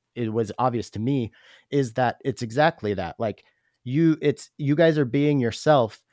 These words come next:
and you're doing what you wanna do. You're doing what interests you. You're making what you wanna make. And you just hope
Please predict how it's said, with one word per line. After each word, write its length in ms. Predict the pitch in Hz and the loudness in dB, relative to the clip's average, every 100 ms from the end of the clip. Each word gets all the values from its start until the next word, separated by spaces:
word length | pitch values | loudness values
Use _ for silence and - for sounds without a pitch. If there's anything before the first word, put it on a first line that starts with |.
| _ | _
and 140 | 120 120 | -4 -2
you're 100 | 113 | -4
doing 380 | 104 135 143 | -2 0 0
what 140 | 123 120 | 0 -2
you 160 | 127 | 0
wanna 220 | 135 127 110 | 0 0 -2
do. 120 | 123 120 | -2 -2
You're 100 | 110 | -2
doing 340 | 110 123 131 131 | -2 -2 -2 0
what 120 | 117 120 | -2 -2
interests 420 | 127 117 104 - | -6 -6 -10 -6
you. 380 | 127 117 110 101 _ _ _ _ | -4 -2 -6 -10 _ _ _ _
You're 160 | 107 110 | -6 -4
making 340 | 113 127 120 | -2 -2 -2
what 140 | 110 104 | -4 -4
you 180 | 117 123 | -4 -2
wanna 220 | 113 104 | -2 -2
make. 420 | 107 127 110 _ _ _ - | -2 -2 -2 _ _ _ -12
And 360 | 117 110 107 - _ _ _ _ _ _ _ | -8 -6 -8 -10 _ _ _ _ _ _ _
you 160 | 131 127 | -10 -8
just 220 | 120 - | -8 -10
hope 460 | - - 147 - | -8 0 0 0